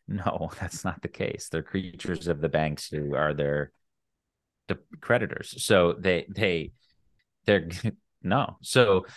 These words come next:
so the Philippines ends up having to pay forty to fifty percent of its national revenue to pay back the Marcos loans for, like, years and years and years. So what ends up happening in, in, especially in the eighties, but, but, like, over various time frames ever since the sixties,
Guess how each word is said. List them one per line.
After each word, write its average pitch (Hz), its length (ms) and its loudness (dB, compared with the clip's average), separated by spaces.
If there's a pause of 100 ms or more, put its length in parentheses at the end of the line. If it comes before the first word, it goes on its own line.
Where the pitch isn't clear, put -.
(200)
so - 180 4
the 196 80 4
Philippines 110 400 4
ends 95 140 0
up 87 100 -2
having 87 280 0
to 78 60 -4
pay 85 200 -2
forty 87 280 2
to 80 60 -4
fifty - 180 -10
percent - 300 -4
of 73 60 -2
its 71 120 -8
national 78 300 -4
revenue 90 220 0
to 69 80 -6
pay 80 160 -4
back 71 240 -2
the 80 60 -8
Marcos 80 360 -6
loans - 440 -12
for, - 60 -4
like, 73 200 -4
years 80 400 -6
and 73 120 -10
years - 280 -12
and - 100 -10
years. - 420 -4 (640)
So 120 200 6
what 120 140 8
ends 131 180 8
up 110 100 0
happening 117 540 2
in, 85 260 -2 (280)
in, 90 320 0
especially 127 320 0
in 92 40 2
the 82 80 2
eighties, 101 400 4
but, 92 220 2 (420)
but, 120 200 4
like, 113 200 4
over 120 440 8 (100)
various 117 560 6
time 92 240 -2
frames 80 480 -2
ever 90 160 -2
since 82 260 -10
the 76 120 -14
sixties, 92 640 -4